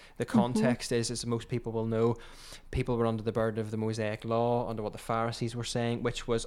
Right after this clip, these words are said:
Speaker 1: ultimately, if you work harder, you, you will then get more of God's blessing, and it's under the, the burden of the law was the original
Speaker 2: Mm-hmm.
Speaker 1: context. So Jesus comes to, uh, completely destroy that view, because the picture is the two ox, the, the oxen.
Speaker 2: Yes.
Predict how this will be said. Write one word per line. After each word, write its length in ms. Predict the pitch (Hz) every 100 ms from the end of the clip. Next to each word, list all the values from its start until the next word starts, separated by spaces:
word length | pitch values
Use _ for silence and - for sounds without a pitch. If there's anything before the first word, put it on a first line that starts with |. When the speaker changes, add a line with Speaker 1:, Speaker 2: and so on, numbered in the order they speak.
| -
Speaker 1:
ultimately, 480 | 131 - 131 123 - - -
if 140 | 110 131
you 40 |
work 200 | 131 143
harder, 440 | 139 127 127 170 160 - - - - -
you, 400 | 123 123 131 -
you 280 | 147 135 127
will 140 | 123
then 360 | 117 117 117 113
get 260 | 113 113 120
more 160 | 113
of 120 | 107
God's 240 | 113 107 -
blessing, 500 | 113 107 - 143 123 -
and 140 | 113
it's 100 | -
under 300 | 117 113 117
the, 60 | 113
the 120 | 113
burden 300 | 120 113 113
of 80 | 104
the 80 |
law 400 | 107 110 120 160 139
was 140 | 117
the 80 | 117
original 340 | 202 - 202
Speaker 2:
Mm-hmm. 80 | 214
Speaker 1:
context. 560 | 113 123 - 160 - - - - -
So 160 | 127
Jesus 360 | 139 156 165 -
comes 280 | 131 123 -
to, 120 | -
uh, 60 |
completely 840 | - 123 - 127 120 - 117 113 - - -
destroy 420 | 131 - 123 113 117
that 320 | 117 95 113
view, 400 | 117 113 143 143 - - - -
because 320 | - 120 117
the 80 | 120
picture 400 | - 151 - 123
is 140 | 113
the 80 | 117
two 220 | - 123
ox, 440 | 113 143 - - -
the, 120 | 120
the 80 | 113
oxen. 300 | 202 196 175
Speaker 2:
Yes. 200 | -